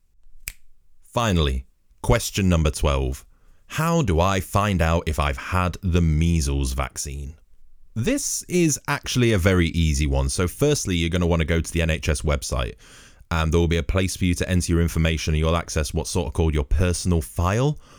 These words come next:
Once you've tried to log into that, you need to throw whichever device you're using directly at the floor, realise that that was all a lie, leave your home, search for somebody who has the measles,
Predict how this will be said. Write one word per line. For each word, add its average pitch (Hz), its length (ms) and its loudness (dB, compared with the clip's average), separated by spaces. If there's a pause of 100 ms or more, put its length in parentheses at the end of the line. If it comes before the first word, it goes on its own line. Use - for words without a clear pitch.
(160)
Once 180 360 0
you've 220 120 -4
tried 175 240 0
to - 80 -6
log 127 200 0
into 113 180 -2
that, 71 380 -2
you 92 120 0
need 90 180 0
to 90 80 -2
throw 131 280 0
whichever 143 340 0
device 127 400 0
you're 95 80 2
using 82 380 2
directly 85 720 2
at 98 100 -2
the 95 80 -2
floor, 76 460 -2 (260)
realise 123 460 0
that - 80 -6
that 85 140 -6
was 92 120 -6 (100)
all 175 240 2
a 185 40 4
lie, 85 360 0 (220)
leave 170 380 0
your 226 160 2
home, 90 360 0 (140)
search 269 440 -2
for 117 80 2
somebody 87 440 0
who 104 140 2
has 113 180 0
the 101 100 -2
measles, 127 560 0